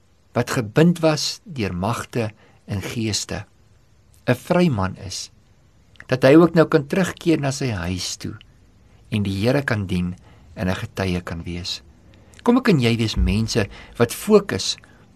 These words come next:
op die vrymakende krag van Jesus. Kom ons wees bly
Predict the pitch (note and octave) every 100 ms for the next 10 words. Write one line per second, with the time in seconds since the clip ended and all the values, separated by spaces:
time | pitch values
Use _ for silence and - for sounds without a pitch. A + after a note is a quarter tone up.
0 | _ - B2 - B2+ - G#3 A3 C3+ G2+
1 | A2+ B2 A2+ - A#2+ A2+ - - - _
2 | _ - B2+ A2+ F#2 F2 - - - -
3 | _ _ _ _ _ D3 C#3+ C#3 B2+ A2+
4 | - G2+ G#2+ D3